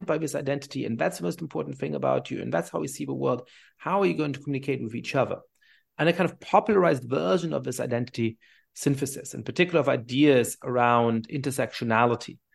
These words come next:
around the idea that you have to defer to the spokespeople for other oppressed and marginalized groups,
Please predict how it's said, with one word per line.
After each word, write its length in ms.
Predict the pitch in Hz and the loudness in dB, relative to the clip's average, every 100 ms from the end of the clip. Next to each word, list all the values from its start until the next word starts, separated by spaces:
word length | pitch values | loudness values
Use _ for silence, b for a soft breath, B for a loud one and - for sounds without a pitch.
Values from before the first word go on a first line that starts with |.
| b b - | b b -4
around 240 | 117 113 113 | 2 2 2
the 140 | 110 | 0
idea 500 | 110 110 127 135 117 | 0 0 4 6 6
that 240 | 110 104 | 4 0
you 80 | 113 | -4
have 140 | 113 110 | -6 -6
to 60 | |
defer 540 | 113 110 - 160 156 156 | -8 -8 0 6 8 8
to 100 | 156 | 4
the 60 | 120 | -6
spokespeople 720 | - 143 135 - 127 - 113 | -2 0 -2 -2 -4 -2 -6
for 240 | - 117 | -4 -4
other 220 | - 120 113 | -2 0 0
oppressed 580 | - - 113 104 - - | -2 -4 -4 -4 -10 -10
and 100 | 110 | -4
marginalized 640 | 110 110 107 110 92 - | -2 -2 -4 -8 -8 -8
groups, 440 | 139 151 139 143 | 6 8 8 4